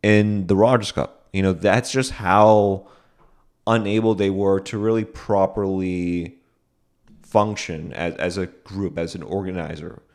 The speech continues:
is that they weren't able to really space out these events. They weren't able to really space out these matches. And also when you have the weather and the rain,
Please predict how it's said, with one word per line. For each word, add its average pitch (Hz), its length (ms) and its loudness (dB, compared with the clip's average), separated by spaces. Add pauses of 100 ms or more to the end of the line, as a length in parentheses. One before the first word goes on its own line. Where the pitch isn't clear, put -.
(240)
is 95 160 -4
that 107 140 2
they 113 80 4
weren't 120 240 2
able 113 220 0
to - 180 -6
really 104 220 -2
space 101 420 -2
out 92 140 0
these 92 160 -6
events. 80 360 -6
They 104 100 -2
weren't 117 200 4
able 110 420 2
to 107 140 -2
really 107 240 0
space 95 400 -2
out 85 80 0
these 85 180 -6
matches. - 440 -8 (300)
And 98 100 -2
also 110 240 2
when 113 100 2
you 107 80 0
have 101 200 2
the 107 100 4
weather 98 380 4
and 95 120 0
the 87 60 0
rain, 92 540 -2